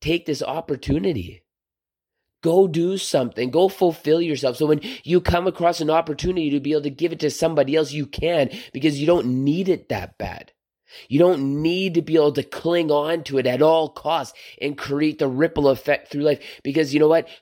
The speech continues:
Karma is real, and what you put out is what you get back. We know this. If you are good, good is going to come. If you continually strive to be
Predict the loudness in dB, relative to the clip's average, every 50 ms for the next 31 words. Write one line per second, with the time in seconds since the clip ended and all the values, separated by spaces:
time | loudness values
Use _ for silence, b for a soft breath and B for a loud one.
0 | B -12 -4 -2 -2 0 0 0 -2 -2 -4 -6 -4 -4 -4 -4 -6 -6 -10 -10
1 | -6 -2 0 2 4 4 4 2 0 0 2 2 2 2 0 0 0 0 0 0
2 | -2 0 0 2 4 2 2 2 0 -2 -6 -6 -4 -6 -6 -6 -4 -6 -6 -6
3 | -4 -2 -4 -4 -4 -4 -4 -4 -4 -4 -6 -2 0 2 2 2 2 2 4 4
4 | 4 2 2 -2 -8 -10 -12 B B B B B -2 -2 -2 -2 -2 0 2 4
5 | 4 4 4 2 0 -2 -6 0 2 4 4 4 2 0 -2 b b b b b
6 | b _ _ _ _ _ _ _ -6 -4 -4 -2 -2 -2 -2 -4 -4 -4 -2 0
7 | 0 0 -2 -4 -6 -8 -8 -6 -4 -4 -4 -4 B B B B B B 0 0
8 | 0 0 -2 b b b b -10 -6 0 4 4 4 4 2 -2 -4 -4 -4 -4
9 | -6 -4 -4 -2 -2 0 0 0 0 0 -2 -4 -6 -8 -8 -8 -8 -8 -4 -2
10 | -2 0 0 0 0 0 0 -2 -4 -6 -6 -6 -4 -6 -2 -2 -2 -2